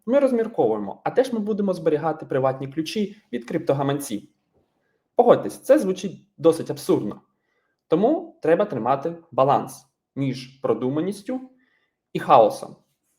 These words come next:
І тільки тоді ви будете отримувати гарний результат. Наступна помилка.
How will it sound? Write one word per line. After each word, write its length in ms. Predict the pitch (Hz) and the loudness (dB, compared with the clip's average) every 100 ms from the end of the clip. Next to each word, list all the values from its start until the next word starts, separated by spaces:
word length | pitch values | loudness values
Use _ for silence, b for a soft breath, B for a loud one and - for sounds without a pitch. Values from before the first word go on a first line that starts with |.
| _ _ _ - | _ _ _ -12
І 60 | |
тільки 380 | 156 - 151 135 | -10 -8 -6 -6
тоді 340 | 135 143 240 285 - - 139 - | -4 -2 -2 -6 -14 -18 -16 -12
ви 160 | 135 175 | 0 0
будете 280 | 180 147 120 | 2 0 -2
отримувати 480 | 110 151 156 139 - | -2 -2 -4 -6 -6
гарний 300 | 131 131 123 | -2 -2 -2
результат. 500 | 120 135 135 110 - - _ _ _ _ _ _ _ _ _ - | -6 -2 0 0 -2 -20 _ _ _ _ _ _ _ _ _ -8
Наступна 460 | - - - 170 | -8 -4 -4 0
помилка. 600 | 175 226 247 254 247 269 | 2 4 2 0 -2 -4